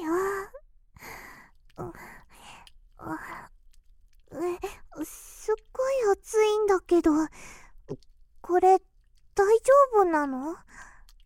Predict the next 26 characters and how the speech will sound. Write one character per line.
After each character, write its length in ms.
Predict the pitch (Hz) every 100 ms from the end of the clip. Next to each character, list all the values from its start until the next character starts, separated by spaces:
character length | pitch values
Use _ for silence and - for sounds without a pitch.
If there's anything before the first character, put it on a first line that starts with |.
| _ _ - 285 _ _ _ - -
こ 280 | - 415 427
う 60 |
い 60 | 427
う 480 | 440 415 427 415 392 _ _ 320
も 260 | 370 392
ん？ 340 | 349 262 294 403 - - - - - - _ - - - _ _ - -
う 160 | - 320
わ、 220 | 330 339 - 349 359 - - - - - - - _ - 339
そ 440 | - - - 349
れ 160 | 349 359
に、 240 | 370 381 - - - - _ -
め 220 | 359 403
っ 40 | 427
ち 80 | -
ゃ 60 | 480 - -
硬 300 | 480 - 480
く 180 | - 359
な 260 | 269 262
い？ 160 | 208 - - - - _ _ - - - - -
嘘、 240 | 381 359
こ 60 | -
ん 40 | - - - _ - - - - 440 466
な 140 | 466 480
に？ 60 | 466 508 - - - - _ _ _ - _ -
あ、 360 | 320 - - - - - - - - _ -
あ 60 | 330